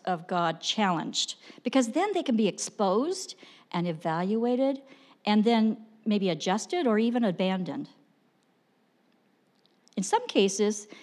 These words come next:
using the sandcastle analogy that Kurt has brought up a couple times, the constructs need to be just outright flattened.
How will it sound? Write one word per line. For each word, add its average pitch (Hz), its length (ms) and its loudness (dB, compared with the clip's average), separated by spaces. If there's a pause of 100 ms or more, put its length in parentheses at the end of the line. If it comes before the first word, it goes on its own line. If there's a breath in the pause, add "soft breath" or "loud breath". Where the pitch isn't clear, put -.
(160 loud breath)
using 269 460 4
the 185 160 4
sandcastle 240 1300 0
analogy 214 600 0
that 185 260 -4
Kurt - 340 -6 (120)
has 190 160 -6
brought 185 220 -2
up 190 80 -8
a 180 80 -8
couple 185 240 -8
times, 190 540 -6 (460 soft breath)
the 208 80 -4
constructs 262 680 -2
need 196 220 -4
to 185 80 -4
be 160 220 -4
just 165 340 -10
outright 170 400 -4
flattened. 160 600 -10